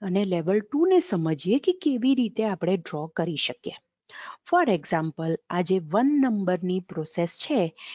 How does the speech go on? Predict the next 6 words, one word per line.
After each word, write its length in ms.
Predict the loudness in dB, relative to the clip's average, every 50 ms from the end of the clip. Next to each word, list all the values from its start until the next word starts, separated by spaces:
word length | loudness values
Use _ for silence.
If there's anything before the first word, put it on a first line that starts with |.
| -16 -8 0
એનું 300 | 4 4 6 6 6 6
લેવલ 360 | 4 2 0 2 2 2 2 2
ટુ 240 | 2 0 0 0 0
કન્સિડર 600 | 0 -2 -2 -2 -2 -2 -4 -4 -2 -2 -4 -4
કરીએ. 380 | -4 -6 -6 -6 -8 -12 -20 -20 _ _ _ _ _ _ _ _ _ _ -2
રાઈટ? 200 | 0 2 2 0